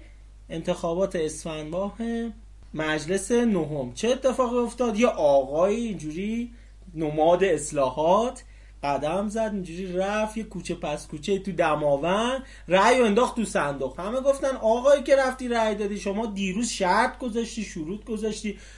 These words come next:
گفتی این اس-، انتخابات نیست، ما تو انتخابات به شرطی شرکت می‌کنیم که فلان بشه، بیسار بشه و اینا.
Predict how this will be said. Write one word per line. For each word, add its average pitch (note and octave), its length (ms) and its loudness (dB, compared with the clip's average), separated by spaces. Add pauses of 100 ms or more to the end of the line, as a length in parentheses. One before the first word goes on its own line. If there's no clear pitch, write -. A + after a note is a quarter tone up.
گفتی F#3 280 -2
این A3 220 2
اس-، - 160 -8 (100)
انتخابات D#3+ 800 0
نیست، A3 260 -4
ما G#3 180 -4 (240)
تو F3+ 100 -6
انتخابات D#3 720 -2
به E3 80 -4
شرطی G3+ 540 -2
شرکت G#3 440 0
می‌کنیم G#3 300 -4
که G3+ 120 -6
فلان D#3+ 500 -2
بشه، G#3 260 -4
بیسار F#3+ 520 -6
بشه G#3+ 300 -4
و - 20 -2
اینا. A#3 400 -2